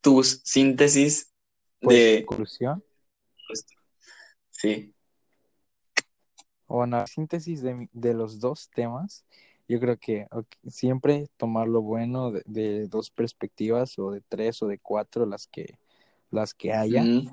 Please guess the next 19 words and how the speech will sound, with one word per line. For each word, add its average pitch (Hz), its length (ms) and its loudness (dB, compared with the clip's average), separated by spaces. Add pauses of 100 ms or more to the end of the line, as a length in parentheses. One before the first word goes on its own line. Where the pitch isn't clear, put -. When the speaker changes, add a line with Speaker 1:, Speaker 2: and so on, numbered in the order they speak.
Speaker 2:
siempre - 600 -6
tomar 110 380 -2
lo 110 120 0
bueno 117 480 -2
y, 113 360 -6
y 107 520 -4
obtener 110 460 -2
eso, 110 280 -4 (300)
y 107 320 -4
aprender 107 580 0
de 123 100 8
lo 117 80 0
malo 104 320 -2
Speaker 1:
Sí. - 60 -16
Speaker 2:
también. 110 420 2 (880)
Y, 110 260 -4
este, 104 600 -6
y 113 140 -4
siempre, 110 840 0